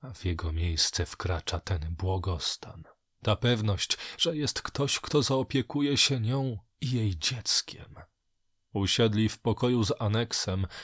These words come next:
i jej mężczyzna zaczął czytać. Spirytus salicylowy, lignina w płatach, duże czarne worki na odpady,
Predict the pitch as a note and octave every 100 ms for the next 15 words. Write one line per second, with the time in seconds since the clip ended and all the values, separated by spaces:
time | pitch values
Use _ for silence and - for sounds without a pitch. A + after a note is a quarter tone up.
0 | - A#2+ A#2 A2+ A2 A2 G#2+ - F2+ D#2+
1 | F2 F2 F#2 - G#2+ G2 - A#2 - -
2 | - - - - - - _ _ - -
3 | C#3 C#3+ D3 D#3+ C#3+ - C#3 C3+ C3+ -
4 | C3 A2 E2 F2+ - - _ _ G2+ A2
5 | A2 A#2+ A#2+ C3 C3+ - - C3 C3 G#2+
6 | - G2+ F2+ - - _ G#2 G#2+ A2+ G#2
7 | A#2+ - A#2 A2 A2 G#2+ A2 A#2 - A#2+
8 | A#2 - A2+ - - G2+ D#2 - G2